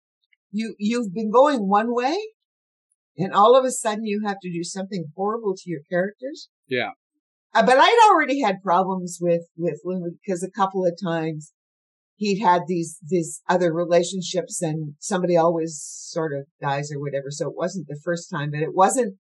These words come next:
Speaker 1: it wasn't as extreme as this. And then this was the one that I <laughs> just went.
Speaker 2: That's it. I'm checking out.
Speaker 1: And I mean, and these, this is, these are books where I sometimes pick them up in hardcover
Speaker 2: Wow.
Speaker 1: when they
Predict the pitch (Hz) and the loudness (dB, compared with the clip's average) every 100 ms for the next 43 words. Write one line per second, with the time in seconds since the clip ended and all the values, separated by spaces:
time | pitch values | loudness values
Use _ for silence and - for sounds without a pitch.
0 | _ _ _ - 233 208 214 220 233 220 | _ _ _ 0 2 4 4 4 0 -6
1 | - 175 170 - - 160 147 - 151 165 | -2 0 0 -2 -12 -10 -10 -12 -8 -4
2 | 190 196 - 156 151 165 165 - 151 151 | -2 -2 -4 -6 -4 -4 -4 -4 -6 -4
3 | 143 147 156 - 156 - 147 143 147 131 | -4 -4 -6 -6 -8 -6 -4 -4 -2 -4
4 | 131 147 226 190 - 175 151 - - 147 | -4 0 2 2 0 -6 -8 -10 -16 -14
5 | - - 339 330 233 233 233 226 214 208 | -12 -4 0 0 2 2 2 0 0 2
6 | 147 135 - _ _ _ _ _ _ _ | 0 0 -2 _ _ _ _ _ _ _
7 | - 240 247 247 233 220 220 269 220 190 | 2 4 6 4 2 0 0 -2 -4 -2
8 | 277 302 240 - - - _ 165 196 226 | -2 -2 -4 -6 -8 -14 _ -8 -6 0
9 | 180 151 180 180 185 160 160 175 170 143 | 0 2 0 0 -2 -2 -2 -4 -4 -6
10 | 147 - 170 160 151 143 139 139 156 190 | -6 -8 -10 -6 -6 -6 -8 -2 -2 -2
11 | 165 123 - 101 98 131 - 165 165 | -8 -12 -14 -16 -4 -2 -2 -2 -2